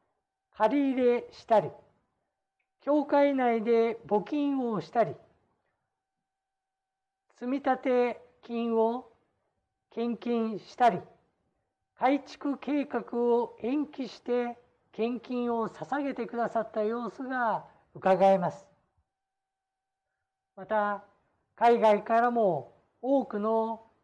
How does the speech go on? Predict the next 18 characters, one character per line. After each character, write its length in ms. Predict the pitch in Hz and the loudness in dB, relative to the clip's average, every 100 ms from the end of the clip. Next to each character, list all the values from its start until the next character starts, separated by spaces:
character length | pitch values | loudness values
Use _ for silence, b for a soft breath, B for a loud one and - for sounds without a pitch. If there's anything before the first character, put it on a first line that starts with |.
| _ | _
献 220 | 226 254 | -8 -8
金 260 | 277 277 277 | -8 -8 -6
が 320 | 277 285 277 - _ - | -4 -4 -4 -14 _ -14
寄 100 | 156 | -4
せ 160 | 240 | 0
ら 120 | 220 | 2
れ 80 | 233 | 0
ま 120 | 240 | -2
し 120 | 202 - | -6 -8
た。 120 | - _ _ _ _ _ _ _ _ _ _ _ _ _ _ _ _ _ _ _ _ _ _ | -20 _ _ _ _ _ _ _ _ _ _ _ _ _ _ _ _ _ _ _ _ _ _
も 100 | 233 | -4
ち 80 | 247 | 4
ろ 160 | 349 247 | 6 6
ん 40 | |
そ 120 | 170 | 2
れ 100 | 240 | 0
ら 140 | 247 220 | 4 6
は 340 | 190 214 233 | 6 4 0